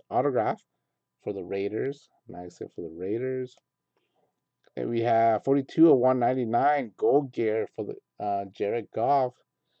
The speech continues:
Nice hit for the Rams. And then we got Mother Lode of James Conner, seven,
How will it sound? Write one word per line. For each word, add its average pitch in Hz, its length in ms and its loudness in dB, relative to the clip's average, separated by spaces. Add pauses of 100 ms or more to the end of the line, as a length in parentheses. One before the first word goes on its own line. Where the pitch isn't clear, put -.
(280)
Nice 95 240 -6
hit 107 140 -8
for 110 80 -12
the 95 100 -4
Rams. 117 840 -6 (1900)
And 107 120 -8
then 110 60 -2
we 123 60 2
got 113 140 6
Mother 131 320 4
Lode 127 460 8
of 104 140 -2
James 120 420 -2
Conner, 127 760 0
seven, 123 540 -2